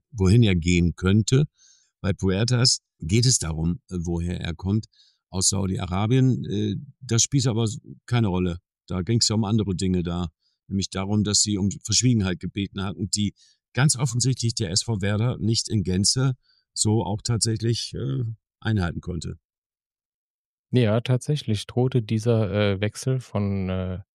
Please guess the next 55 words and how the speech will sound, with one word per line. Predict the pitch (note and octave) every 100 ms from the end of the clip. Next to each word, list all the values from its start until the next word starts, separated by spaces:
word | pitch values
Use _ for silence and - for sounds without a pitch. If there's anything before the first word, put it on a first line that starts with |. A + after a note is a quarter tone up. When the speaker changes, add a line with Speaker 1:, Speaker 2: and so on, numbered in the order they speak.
| _ -
Speaker 2:
Puertas | G#2+ - A#2 -
zu | - G2+
Werder | G2 F#2+ F#2+
Bremen | - G#2 A2+ A2+ G#2+
in | G#2 G2+
letzter | G#2+ - A#2+
Minute | A2+ B2
zu | A#2+ A#2+
platzen. | - F#2 - D3 F3 _ _ _ _ _
Und | G#2+
wenn | G2+
man | G#2
jetzt | G2+ -
mal | G#2+
sieht, | G2+ A2+ -
was | G2+
der | -
inzwischen | G2 - G#2 - G#2+
für | -
einen | G2
Einfluss | G2 G#2+ - A2
auf | G2+
die | -
Mannschaft | F#2+ A2 A#2+ -
hat | A#2 A2
oder | G2
wie | G2
wichtig | G#2+ G#2+
der | G#2 G2
zum | G2+
Beispiel | G2+ G#2 G#2
bei |
dem | G2 F#2+
Auswärtssieg | G2+ - G2+ - G2
in | G2
Mönchengladbach | G2 - G2 G2 - A2+ G#2+
war, | A2+ _ _ _ _ _ _ _ -
wäre | A2+ G#2+
das | G#2+
ja | G#2+
geradezu | G#2 G2+ G#2 G#2+ -
eine | A2
Schande | A#2+ C3 G#2+
gewesen, | G2+ G2 G2+
wenn | G2
dieser | G2 G#2
Wechsel | G#2+ A2 G2+
nicht | F#2+ F#2+
zustande | - - G#2+ G#2
gekommen | G2+ - G2 F#2+
wäre, | G2 G#2+ G2+
wegen | A2+ B2
ausdrücklich | F#2 A2 - B2+ A#2+ -
eigener | A2 A2+ A2+
Blödheit | B2 B2 G2 F2+